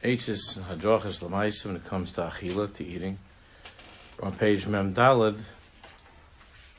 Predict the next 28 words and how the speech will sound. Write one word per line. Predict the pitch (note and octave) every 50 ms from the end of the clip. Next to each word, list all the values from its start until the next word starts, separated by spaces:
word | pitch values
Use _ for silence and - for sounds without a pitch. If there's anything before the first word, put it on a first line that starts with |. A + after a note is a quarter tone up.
| - - - - - - - - - - - - - - - - -
we | G#2
didn't | G2+ A2 A2 A#2+ G#2+
do | A2 G#2
footnote | F#2+ - - A#2 G#2+ - G#2+ G#2 G2 G2 F#2+ F#2+ - -
Samach | - - A2+ G#2+ G2+ G2 F#2+ -
Vav. | F2 F#2+ G2 F#2 F2 - - - - - - - - - - - - - - - -
Samach | - - G2+ G2 F#2+ F#2+ - -
Vav. | F#2+ F2+ E2 D#2 D2+ - - - - - - - - -
The | A#2+
Mechaber, | A#2 G#2+ - C3 C3+ C3+ C3 C3+ C3 B2+ B2 B2 B2+ - - - -
what | - A#2+ A2+ -
we | A#2+
were | A2 A2
learning | A#2 B2 B2 A#2
last | A2 G#2+ G2+ - -
week | B2 A#2+ G#2
is | G2+ F#2+
the |
Mechaber | G2 F#2 - - G#2+ G#2+ G#2 G2 G#2+
is | G#2 F#2
reminding | G2 G2 G2 G2+ G#2 G#2+ G2 G2+ G2+ G2 F#2+
us | F#2+ F#2 F#2 - -
that | - G2 F#2 F#2 - - - -
a | -
very, | G2+ F#2 G2+ G#2+ G#2+ G#2
very | F#2 G#2 G2+ G2+
big | F#2 F#2+ G#2 G2+ F#2+ - - - - - - -
klal | - - G#2 G2+ G2 F2+ F2+